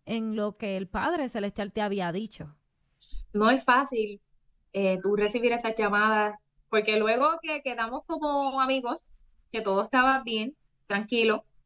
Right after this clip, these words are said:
Speaker 2: y se da cuenta que realmente yo, eh, seguí adelante, se da cuenta de que no tiene una oportunidad. Entonces comienza a llamar otra vez y a insistir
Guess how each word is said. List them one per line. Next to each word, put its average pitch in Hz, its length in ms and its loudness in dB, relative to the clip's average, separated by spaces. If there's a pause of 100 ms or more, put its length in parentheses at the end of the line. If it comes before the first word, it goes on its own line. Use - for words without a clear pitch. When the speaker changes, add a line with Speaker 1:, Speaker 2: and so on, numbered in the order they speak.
Speaker 2:
y 247 160 2
se 233 140 2
da 214 200 2
cuenta 277 360 -2
que 226 120 -4
realmente 220 540 -2
yo, 214 420 0 (120)
eh, 202 760 2 (260)
seguí 214 340 -4
adelante, 220 580 -4 (220)
se - 140 -2
da 202 140 2
cuenta 220 260 0
de 226 100 0
que 220 120 0
no 202 500 -2
tiene 214 600 0 (260)
una 208 560 0
oportunidad. 202 640 -2 (380)
Entonces 196 480 -2 (260)
comienza 190 440 0
a 175 280 -2
llamar 175 240 -2
otra 190 160 -2
vez 175 240 -6 (440)
y 202 100 0
a - 40 2
insistir 190 560 0